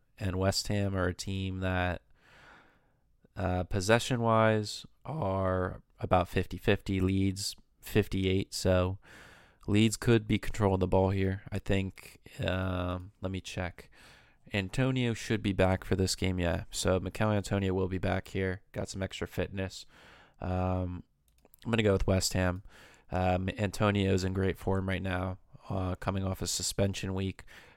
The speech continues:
Uh, he got, got some much-needed rest, uh, and I think he'll carry on his goal-scoring form. So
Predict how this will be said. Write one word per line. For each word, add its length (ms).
Uh, 180
he 100
got, 400
got 200
some 160
much-needed 540
rest, 520
uh, 40
and 480
I 80
think 200
he'll 80
carry 320
on 120
his 120
goal-scoring 560
form. 400
So 300